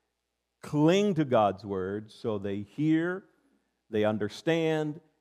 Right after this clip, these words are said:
and they are applying it." And then what, church? "And patiently produce a huge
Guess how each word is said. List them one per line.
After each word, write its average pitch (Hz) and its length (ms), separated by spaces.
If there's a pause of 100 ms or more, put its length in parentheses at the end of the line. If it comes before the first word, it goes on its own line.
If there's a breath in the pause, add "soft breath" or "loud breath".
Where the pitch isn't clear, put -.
(120)
and 117 180
they 120 120
are 120 180
applying 165 760
it." 95 320 (600)
And 127 300
then 147 240
what, 110 220
church? 104 420 (100)
"And 120 460 (480)
patiently 170 800
produce 123 840 (440)
a 110 220
huge 101 920